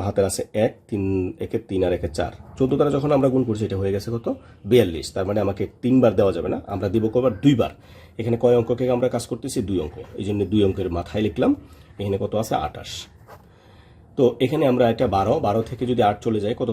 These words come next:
থাকবে? চার। এখান থেকে এক নিয়ে এটাকে বারো ধরেছি আমরা, তাহলে এটা এখানে কত আছে? দুই, দুই থেকে দুই চলে গেলে কিছুই থাকবে না। এই দশমিকটা উঠায় আমরা এখানে বসাবো, তারপর এটা কেটে নিয়ে আসবো। এখানে দুই, এখন দেখো এটা বিয়াল্লিশ, তাহলে এই যে আমরা তিনবার গুণ দিয়েছিলাম, কত হয়েছিল?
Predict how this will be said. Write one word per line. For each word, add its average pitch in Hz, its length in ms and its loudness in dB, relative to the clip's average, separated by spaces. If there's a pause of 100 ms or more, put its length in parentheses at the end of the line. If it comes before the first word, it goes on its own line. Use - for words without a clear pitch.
থাকবে? 110 180 -4 (100)
চার। 87 160 -2 (560)
এখান 104 180 -6
থেকে 117 180 0
এক 104 80 -2
নিয়ে 110 120 0
এটাকে 113 240 2
বারো 101 200 0
ধরেছি 107 320 -2
আমরা, 107 140 -2 (240)
তাহলে 98 180 -2
এটা 95 100 -6
এখানে 98 200 -4
কত 107 140 -6
আছে? 104 100 -4 (100)
দুই, 95 180 0
দুই 101 140 -2
থেকে 101 200 -4
দুই 101 140 -4
চলে 98 160 2
গেলে 92 180 0
কিছুই 98 220 -8
থাকবে 104 240 -4
না। 226 40 -4 (580)
এই 165 60 8 (100)
দশমিকটা 147 500 2
উঠায় 120 300 -4
আমরা 95 180 -4
এখানে 101 240 -4
বসাবো, 110 260 -4 (240)
তারপর 98 280 -4
এটা 90 160 -6
কেটে 90 200 -4
নিয়ে 73 160 -6
আসবো। - 200 -20 (720)
এখানে 101 200 -2 (220)
দুই, 98 160 -4 (360)
এখন 156 160 0
দেখো 117 160 0
এটা 104 160 0
বিয়াল্লিশ, 101 360 0 (120)
তাহলে 117 220 -2
এই 110 60 0
যে 98 120 0
আমরা 92 200 -4
তিনবার 117 300 2
গুণ 117 140 4
দিয়েছিলাম, 110 360 0
কত 120 160 -6
হয়েছিল? 117 240 -4